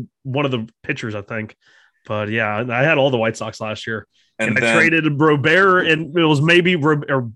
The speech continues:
Speaker 1: basically Robert and Kelenic. And, uh, that trade
Speaker 2: No.
Speaker 1: did not work out for me.
Speaker 2: No, I, I, it's more than that. Robert and Austin Martin.
Speaker 1: Oh,
Speaker 2: You
Speaker 1: Austin
Speaker 2: gave
Speaker 1: Martin.
Speaker 2: me
Speaker 1: Did, did you keep him though? Yeah, you kept him. Okay.
Speaker 2: Yeah, he's right there. Austin Martin, one of my minor leaguers. Thank you very much.
Speaker 1: That's
Speaker 2: And
Speaker 1: cool.
Speaker 2: then, uh, I gave you, um,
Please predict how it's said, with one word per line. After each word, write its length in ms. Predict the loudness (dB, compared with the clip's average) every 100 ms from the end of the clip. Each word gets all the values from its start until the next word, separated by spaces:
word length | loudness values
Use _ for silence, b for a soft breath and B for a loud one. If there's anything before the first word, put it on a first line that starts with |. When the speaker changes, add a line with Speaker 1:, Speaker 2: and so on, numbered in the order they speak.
| _
Speaker 1:
basically 560 | 0 0 -2 -4 -4 -4 b -2
Robert 380 | 0 2 2 2
and 80 |
Kelenic. 500 | 2 2 2 0 -4 _ _ _ -6
And, 420 | -2 0 0 0
uh, 120 | 0
that 180 | 2 0
trade 160 | 0 0
Speaker 2:
No. 60 |
Speaker 1:
did 80 | 0
not 160 | 0 0
work 140 | 0
out 160 | 0 -2
for 80 | -6
me. 120 | -8 -12 _ _ -8
Speaker 2:
No, 200 | -2 2
I, 240 | 2 0
I, 120 | 0 -2
it's 260 | -4 -6
more 160 | -4 -2
than 140 | 0
that. 180 | 0 -2
Robert 440 | -2 -2 0 2 2
and 120 | -2
Austin 360 | -2 -2 -4 -8
Martin. 480 | -4 -4 -4 -12 -20 _ -2
Speaker 1:
Oh, 220 | 0 2
Speaker 2:
You 60 | 0
Speaker 1:
Austin 240 | -2 -2
Speaker 2:
gave 100 | 0
Speaker 1:
Martin. 220 | 2 0
Speaker 2:
me 40 | 0
Speaker 1:
Did, 160 | -2
did 160 | 0 -2
you 100 | -2
keep 220 | -4 -4
him 80 | -2
though? 280 | -4 -4 -6
Yeah, 140 | -4 -4
you 160 | -4
kept 240 | -8 -10 -12
him. 100 | -16 _
Okay. 120 | -14 -12
Speaker 2:
Yeah, 80 |
he's 140 | -8 -4
right 140 | -2
there. 200 | 0 2
Austin 240 | 2 0 -2
Martin, 160 | -4
one 80 | -4
of 60 | -4
my 80 | -4
minor 240 | -4 -4
leaguers. 300 | -4 -4 -8
Thank 180 | -10 -10
you 60 | -6
very 160 | -4
much. 320 | -4 -8 -10 b
Speaker 1:
That's 200 | -20 -10
Speaker 2:
And 180 | -6 -4
Speaker 1:
cool. 60 | 0
Speaker 2:
then, 280 | 2 2 0
uh, 120 | 0
I 180 | 2 2
gave 380 | 2 0 0 -2
you, 440 | -4 -4 -4 -6
um, 560 | -4 -2 -2 -4 -6